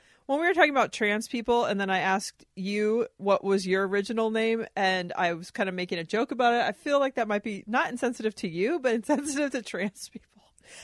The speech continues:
As if it's, like, a joke, and I feel like that might have been kind of rude. So I'm calling myself out because, I, you know, I I say stupid things, and, uh, sometimes I don't think, and then I press record, and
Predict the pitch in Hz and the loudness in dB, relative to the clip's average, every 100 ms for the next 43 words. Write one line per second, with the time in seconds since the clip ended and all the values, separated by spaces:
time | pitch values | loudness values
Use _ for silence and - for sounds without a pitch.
0 | - 349 370 427 466 466 - 415 403 - | 8 10 12 8 6 4 6 6 8 6
1 | 240 - 262 254 240 - 240 226 240 - | 2 4 6 6 4 4 4 4 2 0
2 | 269 262 233 - 285 294 294 254 240 226 | 2 2 2 0 -2 -2 -2 0 0 0
3 | 247 196 180 175 165 196 190 240 320 330 | -4 -4 -4 -6 -4 -4 -4 -2 -4 -4
4 | 247 190 180 175 165 196 202 180 175 - | -2 -2 0 -2 -2 -4 -2 -2 -2 -10
5 | - - - _ _ - - 277 311 - | -20 -20 -20 _ _ -12 -6 -2 -2 -4
6 | - 381 381 330 302 214 208 - 294 330 | -2 2 4 4 2 -2 -10 0 4 6
7 | 370 - - _ _ _ _ - 311 349 | 4 0 -8 _ _ _ _ 2 2 2
8 | 330 - 311 339 - 453 196 156 - - | -4 -4 -8 -4 -2 -2 -2 -8 -6 0
9 | 240 240 240 233 226 - 220 220 220 247 | 2 2 2 0 -4 -4 -2 0 -2 -4
10 | 277 294 277 262 226 240 226 247 180 151 | -8 -8 -6 -4 -2 -4 -4 -6 -6 -8
11 | - - 202 196 196 196 196 202 _ _ | -12 -6 -4 -2 -2 -4 -6 -8 _ _
12 | _ _ _ _ 220 214 202 196 - 233 | _ _ _ _ 0 2 2 2 0 0
13 | 208 - 208 262 208 156 160 - 175 170 | 0 -2 0 2 2 -2 -8 -6 -4 -4
14 | 170 | -10